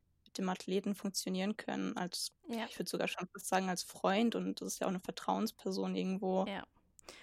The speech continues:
Speaker 2: Und ich glaub, was halt, ähm, oft das Problem ist, dass du als Coach halt definitiv auch dein Ego-Ding abschalten musst.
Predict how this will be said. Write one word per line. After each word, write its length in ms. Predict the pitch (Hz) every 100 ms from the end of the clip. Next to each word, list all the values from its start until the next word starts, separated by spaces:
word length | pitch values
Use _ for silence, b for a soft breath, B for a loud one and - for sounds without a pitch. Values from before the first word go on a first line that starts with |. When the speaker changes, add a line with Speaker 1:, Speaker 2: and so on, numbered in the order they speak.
| B -
Speaker 2:
Und 80 |
ich 140 | 196 -
glaub, 300 | 196 185 175
was 200 | 185 -
halt, 460 | 185 175 175 175 -
ähm, 340 | 180 180 175
oft 320 | - 208 -
das 180 | 190 -
Problem 500 | - 190 - 196 196
ist, 440 | - 190 185 - -
dass 240 | 185 -
du 280 | 185 180 180
als 260 | 175 -
Coach 340 | - 180 185 -
halt 240 | 185 170
definitiv 480 | 185 185 180 180 175
auch 140 | 160
dein 260 | - 170 170
Ego-Ding 520 | 180 170 165 170 165
abschalten 520 | - - - 175 - 165
musst. 300 | - -